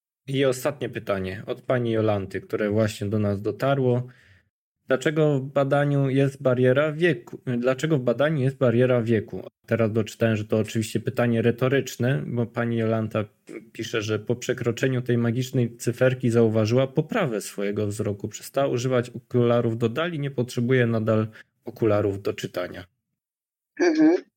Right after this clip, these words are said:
Speaker 2: To nie chodzi o wadę wzroku jako taką. E, oczywiście ona przeciętnie statystycznie się zwiększa, natomiast największym problemem, e, w przypadku okula-, eye trackingu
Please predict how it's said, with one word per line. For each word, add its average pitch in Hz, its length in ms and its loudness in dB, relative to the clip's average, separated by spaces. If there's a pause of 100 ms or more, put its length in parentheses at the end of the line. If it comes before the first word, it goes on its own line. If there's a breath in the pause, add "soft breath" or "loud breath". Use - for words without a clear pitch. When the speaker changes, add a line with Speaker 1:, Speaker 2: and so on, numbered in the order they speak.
Speaker 2:
To 170 100 0
nie 160 160 2
chodzi 202 520 2
o 156 280 2
wadę 147 500 2
wzroku 147 640 2
jako 143 380 2
taką. 120 460 -4 (1200 loud breath)
E, 143 240 2
oczywiście 160 680 0
ona 175 300 -2
przeciętnie 185 680 -2
statystycznie 156 720 0
się 151 160 0
zwiększa, 147 680 -2 (440 loud breath)
natomiast 135 720 -2 (100)
największym 185 680 0
problemem, 151 680 -2 (140)
e, 143 180 -2
w 139 100 -14
przypadku 143 840 -2 (580)
okula-, 139 420 2 (140)
eye 143 120 0
trackingu 139 640 -2